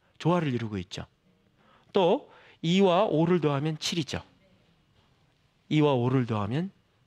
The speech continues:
또 칠입니다. 음양의 조화입니다. 그리고 또 하나는요. 오, 이, 오를 더하면 얼마죠?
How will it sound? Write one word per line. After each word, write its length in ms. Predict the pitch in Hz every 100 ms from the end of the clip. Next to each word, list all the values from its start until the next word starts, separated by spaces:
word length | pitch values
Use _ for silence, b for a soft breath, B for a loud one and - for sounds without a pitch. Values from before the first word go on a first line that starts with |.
| _ -
또 80 | -
칠입니다. 460 | - - 95 - _ _ 123
음양의 360 | 131 120 123
조화입니다. 520 | - - 82 - - _ B B B
그리고 220 | - 226
또 120 | 254
하나는요. 500 | 262 214 131 113 185 - _ B B B B B
오, 240 | 160 214
이, 180 | 214 226 214
오를 340 | 151 170 190
더하면 380 | 156 139 131 165
얼마죠? 500 | 107 104 92 -